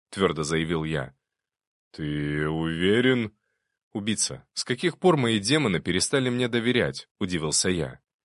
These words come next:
"Просто мне очень дорог этот кот", — вздохнул демон смерти.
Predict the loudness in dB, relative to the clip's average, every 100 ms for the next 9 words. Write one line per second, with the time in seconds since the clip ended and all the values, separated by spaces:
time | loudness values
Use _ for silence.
0 | _ _ _ _ -12 -8 -6 -4 -4 -6
1 | -10 -6 -4 -2 0 2 2 2 0 -4
2 | -2 -4 2 4 6 4 0 -2 -4 -4
3 | -6 -4 2 2 2 -4 _ _ _ -6
4 | -2 -2 -2 -2 0 -2 -2 -2 -2 -2
5 | -6 -10